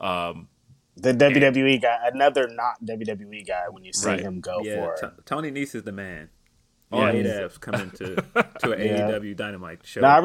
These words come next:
Speaker 2: remember
Speaker 3: you.
Speaker 2: Tony Nese when he, before W W E, when he was in Impact, and he was tearing it up then. He's been a really great talent for a long time, man. Those New York boys, man, there's a lot of very talented. He might be a Mikey Whipwreck, uh, trainee, maybe.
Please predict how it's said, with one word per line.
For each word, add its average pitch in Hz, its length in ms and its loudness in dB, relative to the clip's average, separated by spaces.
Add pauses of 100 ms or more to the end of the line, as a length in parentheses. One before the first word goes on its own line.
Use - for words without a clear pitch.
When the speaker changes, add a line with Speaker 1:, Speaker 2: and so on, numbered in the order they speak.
Speaker 2:
remember 185 260 2
Speaker 3:
you. 175 60 -2
Speaker 2:
Tony 170 260 2
Nese 165 300 0
when 143 100 -2
he, 156 160 0
before 147 580 2
W 135 280 2
W 123 220 -2
E, 123 40 -4
when 120 140 -8
he 135 120 -6
was 123 140 -4
in 110 140 -10
Impact, 117 520 -4
and 101 120 -8
he 131 80 -2
was 127 180 -4
tearing 107 460 -6
it 120 120 0
up 135 220 2
then. 165 240 2
He's 143 220 -2
been 147 180 0
a 131 80 -2
really 123 420 0
great 117 280 -4
talent 123 280 -4
for 123 120 0
a 104 60 0
long 107 300 -4
time, 135 280 -6
man. 110 180 -4
Those 139 240 4 (240)
New 165 140 6
York 190 320 6
boys, 110 260 2
man, 117 160 -4
there's 131 180 -2
a 127 60 -4
lot 120 220 0
of 110 100 -4 (500)
very 117 200 0
talented. 117 640 -2
He 160 160 4
might 143 340 6
be 151 140 4
a 143 40 4
Mikey 156 380 2
Whipwreck, 175 460 4 (380)
uh, 160 340 4 (520)
trainee, 180 440 2
maybe. 214 680 2